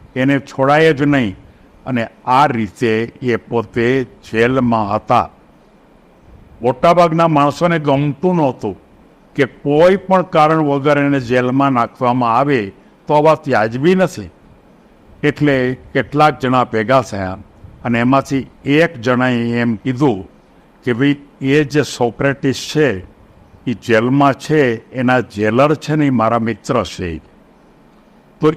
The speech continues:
એ જેલરને આપણે જો થોડા ઘણા પૈસા આપી દઈએ અને આ સોક્રેટિસને આપણે છોડાવી લઈએ તો એ છૂટી શકે ખરા?" તો કે, "પણ એ કદાચ માનો કે સરખું ન ઉતરું, ઊંધું ઉતરે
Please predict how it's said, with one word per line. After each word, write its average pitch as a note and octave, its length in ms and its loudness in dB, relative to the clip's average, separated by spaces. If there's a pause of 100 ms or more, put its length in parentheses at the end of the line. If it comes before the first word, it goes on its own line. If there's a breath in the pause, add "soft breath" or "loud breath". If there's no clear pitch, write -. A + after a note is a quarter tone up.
એ D#3+ 180 2
જેલરને D3 680 0
આપણે C#3+ 340 2
જો C3 140 0
થોડા B2 340 2
ઘણા B2+ 240 0
પૈસા A#2+ 440 -4
આપી C3+ 320 0
દઈએ A2+ 420 0 (520)
અને B2 220 -2 (140)
આ C3+ 200 2
સોક્રેટિસને A#2+ 840 -4
આપણે A2+ 260 0
છોડાવી C#3 560 0
લઈએ A2 480 -4 (560)
તો C#3+ 120 2
એ C#3 120 2
છૂટી B2 360 -4
શકે C3+ 340 -4
ખરા?" C3 300 -4 (1800)
તો B2 80 -2
કે, B2+ 120 -6
"પણ B2+ 200 -4
એ A#2 180 -2
કદાચ D3+ 460 0
માનો D3 260 2
કે C#3+ 240 0
સરખું C3 600 -4
ન C3+ 100 0
ઉતરું, B2 640 -2
ઊંધું B2 520 -2
ઉતરે C3+ 480 -2